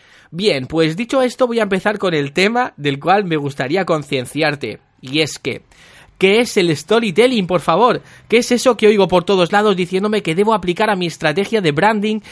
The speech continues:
¿Mi restaurante tiene eso? No nos echemos las manos de la cabeza, no es la última novedad del marketing, no es la creación del año. Se trata ni más ni menos, atención,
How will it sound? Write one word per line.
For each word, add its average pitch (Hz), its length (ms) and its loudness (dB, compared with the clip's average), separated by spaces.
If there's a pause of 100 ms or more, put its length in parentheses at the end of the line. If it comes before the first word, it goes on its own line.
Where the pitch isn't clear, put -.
(120)
¿Mi 156 140 -2
restaurante 170 520 0
tiene 170 280 -4
eso? 247 300 -2 (380)
No 190 180 2
nos 208 160 4
echemos 196 320 2
las 185 120 2
manos 190 220 2
de 190 80 2
la 175 120 2
cabeza, 165 400 0
no 226 180 2
es 202 140 0
la 175 100 2
última 160 340 -2
novedad 147 380 0
del 139 120 -6
marketing, 139 640 -2
no 175 200 0
es 170 160 0
la 170 120 0
creación 147 460 -4
del 143 140 0
año. 127 420 -4 (300)
Se 143 200 -2
trata 190 320 2
ni 175 140 -2
más 180 240 -2
ni 180 60 -6
menos, 185 400 2
atención, 156 1000 0